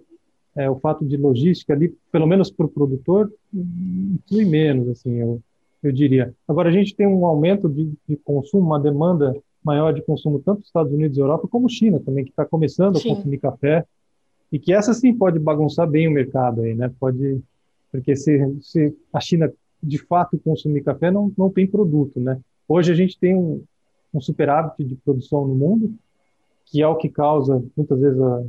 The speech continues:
Speaker 1: o preço baixo, mas, eh, se, se tiver um aumento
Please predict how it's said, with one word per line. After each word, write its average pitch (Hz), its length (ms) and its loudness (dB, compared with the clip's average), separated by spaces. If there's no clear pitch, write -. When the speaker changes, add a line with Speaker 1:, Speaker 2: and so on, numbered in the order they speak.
Speaker 1:
o 151 160 -12
preço 143 300 -2
baixo, 147 400 -2
mas, 135 340 -4
eh, 147 140 -10
se, - 300 -4
se - 220 -12
tiver 151 240 -2
um 175 100 2
aumento 156 520 0